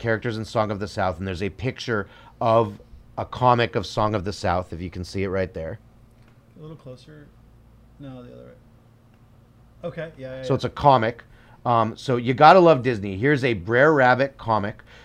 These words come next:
Speaker 1: story that the Mouse House published in Europe. It wasn't published in the U S because the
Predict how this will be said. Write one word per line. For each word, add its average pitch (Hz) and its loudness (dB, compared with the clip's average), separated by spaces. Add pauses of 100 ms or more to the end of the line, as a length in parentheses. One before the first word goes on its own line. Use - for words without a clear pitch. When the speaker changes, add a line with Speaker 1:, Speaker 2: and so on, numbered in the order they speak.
(120)
Speaker 1:
story 113 2
that 101 -2 (460)
the 120 -2
Mouse 120 2
House 139 2
published 117 -2
in 104 -4
Europe. 95 -4
It 127 -8
wasn't 131 -2
published 135 0
in 123 -4
the 120 -4
U 113 0
S 104 -4
because 110 -4
the 104 -4